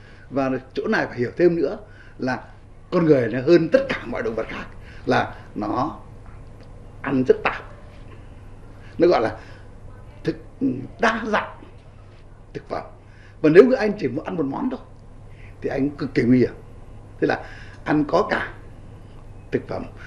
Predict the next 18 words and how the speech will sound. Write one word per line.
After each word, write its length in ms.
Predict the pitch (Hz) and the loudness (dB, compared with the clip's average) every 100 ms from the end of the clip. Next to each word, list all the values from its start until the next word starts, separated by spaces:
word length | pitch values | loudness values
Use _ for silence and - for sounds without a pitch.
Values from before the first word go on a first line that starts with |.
| - - | -16 -12
ở 120 | - | -10
dưới 260 | 92 113 160 | -4 0 2
biển, 260 | 160 120 - - - - - | 4 4 2 -10 -14 -16 -8
ăn 200 | - 151 | -2 0
có 100 | 147 | 0
cả 180 | - - - | -4 -6 -10
thực 160 | - | -12
phẩm 140 | - - - | -12 -12 -12
ở 80 | - - | -10 4
trên 180 | 160 | 6
rừng, 200 | 131 110 92 - - - - - | 8 6 2 -12 -16 -16 -12 0
ăn 180 | 151 147 | 4 4
cả 160 | 107 - | 2 4
rau, 320 | 160 165 165 - - - | 6 6 4 -4 -14 -10
ăn 160 | - 180 | -4 -2
cả 80 | - | -2
hoa 240 | - - - | -6 -6 -2
quả, 260 | 117 101 | 0 0